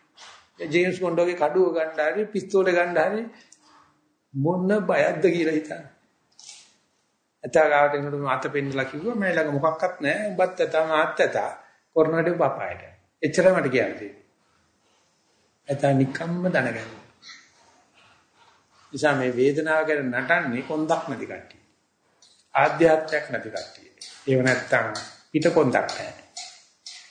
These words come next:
පටන් ගන්නකොට කාටවත් නැහැ. ඇත්ත. ටික ටික ටික ටික මේක කාගෙන යන්න ගත්තාම ඒ එන්න පටන් ගන්නවා පුදුම ගමක් එනවා. ඒකට ප්‍රසිද්ධියේ කියන්න හිතෙනවා.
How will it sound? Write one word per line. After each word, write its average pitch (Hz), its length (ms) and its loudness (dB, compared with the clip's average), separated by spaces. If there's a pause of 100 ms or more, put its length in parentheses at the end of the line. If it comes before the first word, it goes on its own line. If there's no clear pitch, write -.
(260)
පටන් 190 260 4
ගන්නකොට 240 320 0
කාටවත් 214 400 0
නැහැ. 139 240 -4
ඇත්ත. 139 280 -2
ටික 127 240 -4
ටික 139 240 -6
ටික 147 220 -4
ටික 143 200 -6
මේක 143 240 -8
කාගෙන 139 400 0
යන්න 131 220 -4
ගත්තාම - 560 2 (600)
ඒ - 120 -2
එන්න 135 180 -2
පටන් 156 400 0
ගන්නවා 170 320 0
පුදුම 151 420 -4
ගමක් 175 460 0
එනවා. 147 200 -4
ඒකට 165 300 0
ප්‍රසිද්ධියේ 180 680 0
කියන්න 190 320 2
හිතෙනවා. 160 420 2